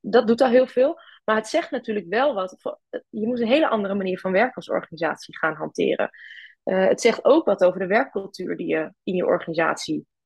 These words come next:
hebt. Want om dat te kunnen doen, moet ook al, moeten ook al jouw hulpverleners kunnen aangeven: hey, wat voor interesses heb ik? Ehm, eh, wat voor karakter heb ik?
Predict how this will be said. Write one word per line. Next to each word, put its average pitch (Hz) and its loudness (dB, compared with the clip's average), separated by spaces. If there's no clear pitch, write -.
hebt. 170 2
Want 175 2
om 220 4
dat 226 4
te - -14
kunnen 277 4
doen, 190 4
moet 196 0
ook 269 4
al, 202 4
moeten 202 -2
ook 269 4
al 190 4
jouw 180 0
hulpverleners 180 2
kunnen 180 -4
aangeven: 165 -2
hey, 190 2
wat 202 0
voor 233 4
interesses 196 2
heb 180 0
ik? 180 0
Ehm, 175 -4
eh, 180 -2
wat 208 0
voor 233 2
karakter 190 2
heb 170 0
ik? 175 0